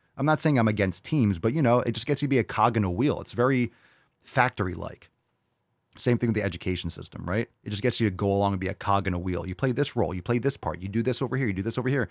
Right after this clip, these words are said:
I played baseball. I'm not against people playing baseball and soccer and stuff. Like,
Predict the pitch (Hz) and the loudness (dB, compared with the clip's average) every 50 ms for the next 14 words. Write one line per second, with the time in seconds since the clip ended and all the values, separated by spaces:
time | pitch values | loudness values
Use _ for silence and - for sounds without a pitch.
0 | _ - - _ _ _ _ - 104 113 - - 127 123 101 117 120 - - - | _ -20 -20 _ _ _ _ -4 -4 -2 2 4 4 4 6 4 4 4 4 2
1 | 123 120 120 117 104 98 101 101 107 101 101 101 101 - - - 101 95 104 92 | 2 4 4 4 2 2 0 0 0 0 0 -2 -2 -4 -6 -8 -8 -6 -6 -6
2 | - - 98 95 95 95 85 82 85 85 82 - - 87 85 85 85 82 82 82 | -4 -2 -2 0 0 0 0 -2 -4 -4 -6 -6 -6 -4 -4 -4 -2 -4 -4 -6
3 | 82 82 80 - - 87 85 87 - - 82 78 78 78 76 - - 85 78 78 | -6 -8 -6 -2 0 2 2 2 0 -2 -8 -8 -8 -10 -10 -8 -8 -8 -8 -8
4 | 78 - - 80 78 76 - | -10 -10 -10 -10 -10 -10 -14